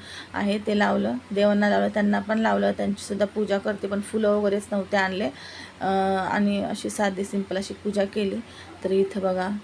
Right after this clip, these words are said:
मी पूजा केली, परत स्वामींना, साईबाबांना, सर्वांना मी, अ, हे लावलं.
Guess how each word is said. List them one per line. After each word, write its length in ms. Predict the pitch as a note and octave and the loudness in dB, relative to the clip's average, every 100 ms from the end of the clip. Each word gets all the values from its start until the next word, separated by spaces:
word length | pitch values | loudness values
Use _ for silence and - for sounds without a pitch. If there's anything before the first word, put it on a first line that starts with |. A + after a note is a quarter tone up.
| - | -8
मी 140 | G3 G3 | -8 -8
पूजा 340 | - G#3 G3 | -4 0 2
केली, 340 | G3+ G#3 G3+ G3+ | 4 2 2 0
परत 240 | G3 G3 | 2 2
स्वामींना, 720 | G3 G#3+ G3 G3 G3+ G3 F#3+ | 0 0 2 2 2 2 0
साईबाबांना, 760 | G3 G3 G3 G3+ F#3 F#3 F#3 F#3+ | 0 2 2 2 2 0 0 -2
सर्वांना 560 | G3 G3+ G3 G3 G#3 G#3+ | 0 0 2 2 2 2
मी, 200 | G#3 B3 - - - - | 2 0 -8 -16 -16 -6
अ, 260 | F3 F#3 F#3+ | 0 2 2
हे 200 | G3+ G3 | 2 4
लावलं. 340 | G3 F3+ F3+ | 4 2 0